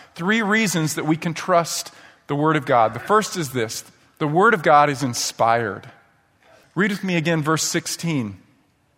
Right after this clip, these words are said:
Paul writes, "All Scripture is inspired by God and profitable for teaching, for reproof, for correction,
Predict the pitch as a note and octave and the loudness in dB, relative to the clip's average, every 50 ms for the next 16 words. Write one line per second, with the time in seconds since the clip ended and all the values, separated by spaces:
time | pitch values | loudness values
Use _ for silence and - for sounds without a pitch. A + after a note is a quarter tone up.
0 | _ _ _ _ _ _ _ - _ - - _ - F3 F3 E3+ E3+ E3+ D#3+ D3+ | _ _ _ _ _ _ _ -20 _ -20 -10 _ 2 4 4 6 6 4 4 2
1 | - - - - - - - - _ _ _ - D#3 F3 G3+ A3 A#3+ B3+ G#3 F3+ | 0 -8 -14 -14 -20 -20 -20 -20 _ _ _ 6 8 8 8 8 8 6 4 0
2 | - - - - G#3 F#3+ - - G#3+ G#3 - D#3+ D#3 C#3+ D#3 D3 C3+ - - - | -4 -4 -2 -2 -2 -2 -2 -2 -4 -2 -2 -2 0 0 0 0 0 -2 -4 -4
3 | - - E3 D#3+ F3 F#3 F3+ F3+ E3+ C#3 - C#3+ C3+ C3 A#2+ B2+ A#2+ A2+ G#2+ G2 | 0 4 6 6 6 6 6 4 4 4 4 4 4 4 4 4 4 4 4 2
4 | F#2 E2+ - - - - _ _ _ _ _ _ _ _ _ _ _ - D3 C#3+ | 0 -2 -6 -14 -20 -20 _ _ _ _ _ _ _ _ _ _ _ -4 -4 -2
5 | - - G#3+ G#3 A3 A3+ A3 - D#3 C3+ C3+ - - B2+ B2+ - - G#3+ A3+ A3 | 0 4 6 8 8 6 4 0 -4 -4 -4 -4 -4 -6 -4 -4 -2 -2 -2 -2
6 | - - D3+ B2+ - - C3+ B2+ A#2+ A#2+ - - - G3+ G#3+ G3+ E3 - - C#3+ | -2 -4 -6 -6 -6 -4 -4 -2 -2 -4 -6 -4 -4 -2 0 0 -2 -4 -6 -8
7 | - - - D3+ D3 E3 F3+ F3 - - - A#2+ G#2+ G#2 | -8 -8 -8 -4 0 2 2 2 2 -2 -8 -8 -8 -10